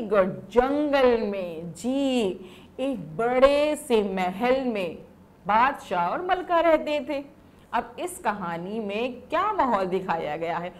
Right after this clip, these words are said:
फौरन आपके सामने आ गया, जहन में क्या आ गया? एक बड़ा सा खूबसूरत सा महल हो गया, है ना भाई? पहले वाली कहानी में फौरन आपके जहन में क्या आ गया? जंगल। जी, हर तरफ जंगल है,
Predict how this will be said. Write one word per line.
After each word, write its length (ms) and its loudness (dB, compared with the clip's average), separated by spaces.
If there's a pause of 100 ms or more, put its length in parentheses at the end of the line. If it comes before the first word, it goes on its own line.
(320)
फौरन 400 0
आपके 280 -4
सामने 380 -2
आ 160 2
गया, 200 -2
जहन 300 -6
में 160 -2
क्या 180 -2
आ 120 2
गया? 140 -8
एक 240 -8
बड़ा 480 2
सा 400 2
खूबसूरत 1000 -4
सा 180 0 (480)
महल 600 4
हो 160 -2
गया, 260 -8 (100)
है 140 0
ना 140 6
भाई? 180 4 (400)
पहले 280 -2
वाली 220 0
कहानी 360 -4
में 120 -2
फौरन 460 -4
आपके 220 -2
जहन 240 -4
में 180 -2
क्या 140 -2
आ 100 0
गया? 240 0 (400)
जंगल। 960 4 (400)
जी, 420 -2
हर 180 -2
तरफ 420 -2
जंगल 520 0
है, 240 -2